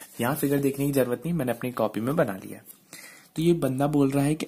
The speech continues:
एक्स और वाई की वैल्यू निकालो और बोलो कि ये दोनों लाइन क्या है, फिर पैरेलल। ये बहुत ईजी है,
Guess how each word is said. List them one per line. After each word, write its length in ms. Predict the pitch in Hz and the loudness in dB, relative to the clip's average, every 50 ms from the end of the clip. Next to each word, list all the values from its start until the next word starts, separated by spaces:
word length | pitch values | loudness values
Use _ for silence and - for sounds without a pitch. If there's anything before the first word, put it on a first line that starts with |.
| - - | -2 0
एक्स 260 | 117 123 - - - | 0 0 0 2 2
और 60 | 160 | 2
वाई 220 | 151 139 123 117 120 | 4 4 4 2 2
की 100 | - 156 | 2 2
वैल्यू 220 | 143 117 110 127 | 2 2 2 0
निकालो 300 | 139 135 123 117 131 170 | -2 -2 -2 -2 -2 -2
और 200 | 247 - - - | -4 -6 -4 -4
बोलो 320 | 165 143 120 117 113 123 143 | -2 2 2 2 2 2 0
कि 120 | - 208 | 0 2
ये 140 | 170 139 123 | 2 2 2
दोनों 260 | 123 123 139 143 127 | 0 -2 -2 -2 -2
लाइन 220 | 117 113 113 113 | -2 -4 -4 -4
क्या 160 | 113 143 143 156 | -6 -4 -2 -2
है, 240 | 214 311 - - _ - | -2 -2 -2 -8 _ -4
फिर 160 | - 170 165 | -4 -4 -2
पैरेलल। 420 | - 117 101 98 98 95 95 92 - - - - | -2 -4 -4 -4 -4 -4 -4 -6 -8 -8 0 2
ये 60 | 220 | 2
बहुत 400 | 202 170 - - 107 104 101 101 | 2 2 0 0 0 0 0 0
ईजी 180 | 98 - - - | -6 -6 -6 -12
है, 80 | - | -12